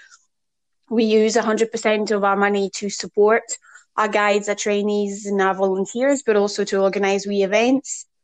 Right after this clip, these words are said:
in the communities we're in. So that's why we do the Street Barber in Edinburgh, or organise kind of,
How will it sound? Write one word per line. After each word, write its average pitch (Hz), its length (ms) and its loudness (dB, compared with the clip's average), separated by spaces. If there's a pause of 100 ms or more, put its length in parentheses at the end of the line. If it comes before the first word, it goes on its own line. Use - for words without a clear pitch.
(280)
in 214 160 0
the 208 80 0
communities 214 640 -4
we're 208 120 2
in. 214 200 2
So 208 160 -6
that's 185 260 -2
why 190 140 0
we 190 120 -4
do 190 160 -10
the 190 120 -8
Street 190 360 -6
Barber 214 440 2
in 214 140 -2
Edinburgh, 208 680 2
or 185 160 2
organise 190 500 -2
kind 190 240 -4
of, 180 160 -4